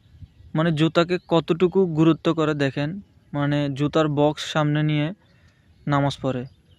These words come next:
মানে, পিছনে কি পর-, কি বক্স, পিছন থেকে সামনের দিকে আরও বেশি। মানে, এতগুলা জুতার বক্স যদি একটা মসজিদে থাকে, মসজিদে, আমার মনে হয়, বিশ তিরিশ জন মুসল্লিদের জায়গা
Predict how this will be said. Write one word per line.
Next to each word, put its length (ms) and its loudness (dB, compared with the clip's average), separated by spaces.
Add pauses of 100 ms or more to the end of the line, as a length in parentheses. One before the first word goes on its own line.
(160)
মানে, 140 -2 (140)
পিছনে 600 2 (100)
কি 140 0
পর-, 320 0 (120)
কি 180 2
বক্স, 320 0 (760)
পিছন 360 0
থেকে 220 0
সামনের 400 -4
দিকে 200 -4
আরও 220 0
বেশি। 440 -2 (800)
মানে, 160 -2
এতগুলা 420 0
জুতার 400 0
বক্স 340 -2
যদি 180 0
একটা 240 -4
মসজিদে 520 -4
থাকে, 400 -8 (680)
মসজিদে, 680 2 (800)
আমার 280 -2
মনে 240 2
হয়, 300 0
বিশ 280 -2
তিরিশ 280 2
জন 180 2
মুসল্লিদের 600 2
জায়গা 460 0